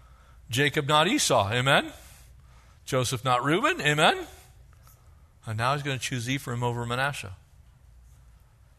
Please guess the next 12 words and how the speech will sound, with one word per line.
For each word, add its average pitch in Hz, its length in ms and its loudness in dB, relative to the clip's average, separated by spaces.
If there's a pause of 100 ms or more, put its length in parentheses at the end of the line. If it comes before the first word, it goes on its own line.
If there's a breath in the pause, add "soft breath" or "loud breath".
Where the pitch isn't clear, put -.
(360)
Because 147 360 -6
God's 180 360 4
in 196 100 -4
the 165 100 -2
business 151 420 -2
of 120 120 -8
doing 147 260 -4
things 113 300 -6
that 117 140 -8
boggle 127 320 2
our 120 100 0
minds. 120 580 -6